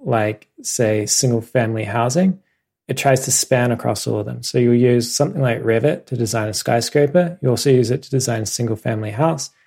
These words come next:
You also use it to design a stadium or an art gallery or whatever it is. And I think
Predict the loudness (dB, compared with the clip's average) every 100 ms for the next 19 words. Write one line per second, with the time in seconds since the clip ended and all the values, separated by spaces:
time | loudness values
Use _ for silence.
0 | _ -4 0 4 4 4 2 -2 -2 -4
1 | -2 -4 -4 -4 0 2 2 0 -2 -6
2 | -8 -6 -4 -6 -8 -14 _ _ _ -4
3 | -2 0 0 2 2 2 4 4 4 0
4 | -2 -4 -6 -8 -12 -14 _ 0 2 2
5 | 0 -4 0 0